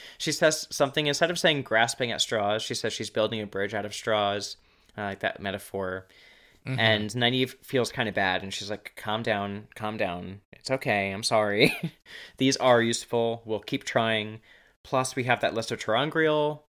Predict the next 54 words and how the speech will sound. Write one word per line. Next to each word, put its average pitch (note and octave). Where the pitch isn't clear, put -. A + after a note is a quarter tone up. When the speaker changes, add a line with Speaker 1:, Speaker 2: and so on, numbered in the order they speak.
Speaker 1:
And C3+
even F3+
the D#3
mention A#2+
of A2
the G#2+
list -
seems A2+
to A#2+
make G#2
them G#2+
all G2
uncomfortable. G2+
And G#2
we G2
find G#2
out G2+
why F#2+
in B2
a C#3
second. -
So C3+
I B2+
kinda D3+
just B2+
listed A2
them. A2
I G#2
think, -
yeah, G#2+
I G2+
think -
I G2
got F2
'em C2+
all. -
So -
there's B2
a A2
clear F3+
crystal E3
rod A2+
that's A#2+
listed, A#2
and G#2+
it's G2+
one A2+
foot -
long A#2
and A2
one A2
inch A2+
in A#2
diameter, G2